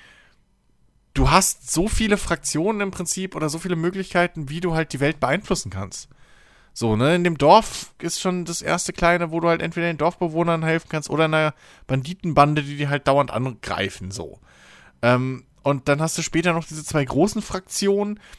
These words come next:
die miteinander im Clinch stehen, denen du helfen kannst. Und dann hast du noch so eine dritte mysteriöse Fraktion, von der du gar nicht so viel richtig weißt und so. Äh, und allen dreien kannst du irgendwie in die Hände spielen oder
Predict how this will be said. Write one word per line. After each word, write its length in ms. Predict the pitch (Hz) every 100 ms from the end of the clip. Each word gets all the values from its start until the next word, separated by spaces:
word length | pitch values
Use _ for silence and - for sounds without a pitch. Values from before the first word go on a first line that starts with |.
| _
die 60 | 151
miteinander 460 | 175 214 196 190 190
im 120 | 190
Clinch 300 | - 196 -
stehen, 460 | - 190 196 196 - _ - _
denen 140 | 175 180
du 80 | 170
helfen 280 | 180 180
kannst. 440 | 175 185 185 - - _ - -
Und 80 | 135
dann 80 | 170
hast 140 | 170
du 20 |
noch 80 | 170
so 60 | 170
eine 120 | 160
dritte 600 | 131 202 214 202 196 190 _ _ _ _ _ _ _ _ _
mysteriöse 880 | 151 170 175 165 156 131 190 220 214
Fraktion, 800 | - 202 - - 196 214 208 208
von 220 | - 190
der 120 | 185 185
du 100 | 180
gar 220 | 104 160
nicht 140 | 220 -
so 120 | 202
viel 220 | 208 196
richtig 420 | 190 101 - -
weißt 460 | 123 175 196 196 185
und 120 | 175
so. 340 | 175 196 202 - _ _ - _ -
Äh, 200 | 143 156
und 220 | 147 147 - -
allen 300 | 143 175 202
dreien 320 | 180 156 180 180
kannst 280 | 180 180
du 40 | 170
irgendwie 580 | 165 180 175 180 180 175 _ _ _ _ _ _ -
in 140 | 165
die 80 | 170
Hände 340 | 147 170 190
spielen 540 | 180 - 170 180 175 156
oder 300 | 151 165